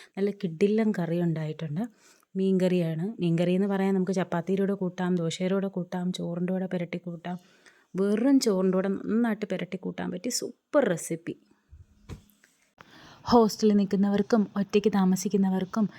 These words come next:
എല്ലാം പെട്ടെന്നുണ്ടാക്കാൻ പറ്റിയ സമയലാഭത്തിൽ പറ്റിയൊരു കുഞ്ഞു കറിയുടെ റെസിപ്പിയായിരുന്നു.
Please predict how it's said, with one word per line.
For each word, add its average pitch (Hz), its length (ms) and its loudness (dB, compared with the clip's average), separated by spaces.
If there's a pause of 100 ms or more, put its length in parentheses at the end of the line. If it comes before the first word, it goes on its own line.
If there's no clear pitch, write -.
(220)
എല്ലാം 202 340 4 (240)
പെട്ടെന്നുണ്ടാക്കാൻ 196 840 4
പറ്റിയ 180 360 0
സമയലാഭത്തിൽ 233 800 4
പറ്റിയൊരു 190 460 0
കുഞ്ഞു 254 500 4
കറിയുടെ 175 440 0
റെസിപ്പിയായിരുന്നു. 175 720 -4